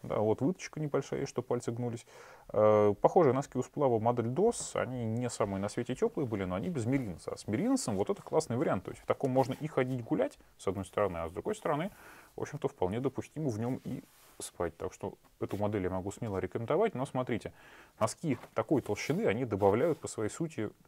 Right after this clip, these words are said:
ну, минимум один размер. Поэтому если вы брали уже обувь впритык, то кардинально обломаетесь. Но, в принципе, для зимы обувь впритык брать нельзя, так иначе, чтобы был свободный запас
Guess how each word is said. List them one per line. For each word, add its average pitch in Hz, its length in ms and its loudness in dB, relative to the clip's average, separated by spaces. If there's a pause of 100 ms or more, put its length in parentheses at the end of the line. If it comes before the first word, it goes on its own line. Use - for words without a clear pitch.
ну, 101 100 -8
минимум 120 440 -4 (120)
один 95 280 -4
размер. 101 400 2
Поэтому 90 260 -10
если 92 220 -8
вы 98 80 -2
брали 95 280 0
уже 92 180 -2
обувь 98 240 -4
впритык, 131 400 -4
то 190 140 0 (240)
кардинально 101 500 -2
обломаетесь. 110 520 -4 (460)
Но, 135 80 -4
в - 60 -2
принципе, 156 260 0
для 101 140 2
зимы 135 180 2
обувь 110 180 0
впритык 110 320 -2
брать 101 220 2
нельзя, 110 220 -2
так - 220 -6
иначе, 120 280 -6
чтобы - 240 -10
был 98 180 -8
свободный 110 460 -2
запас 87 360 -4